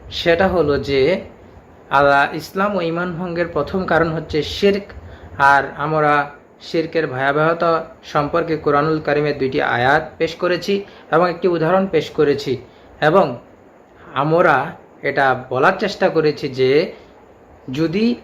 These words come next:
আপনি শিরক বুঝতে চান, তাহলে আগে বুঝতে হবে ইবাদত সম্পর্কে। আপনি যদি ইবাদত কি না বুঝেন, তাহলে আপনি শিরক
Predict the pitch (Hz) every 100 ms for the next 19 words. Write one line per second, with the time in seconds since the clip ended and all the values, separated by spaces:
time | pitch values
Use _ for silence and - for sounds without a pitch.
0 | - 160 156 180 - - 226 190 185 190
1 | 180 - 147 143 190 - - 160 160 147
2 | 147 196 - - 170 175 - 170 160 156
3 | 143 147 151 190 - - 147 135 127 131
4 | 113 - - - - 131 - 196 202 190
5 | 160 151 156 190 - 190 165 147 135 131
6 | 156 165 151 - - 147 151 147 - 151
7 | 151 - 190 196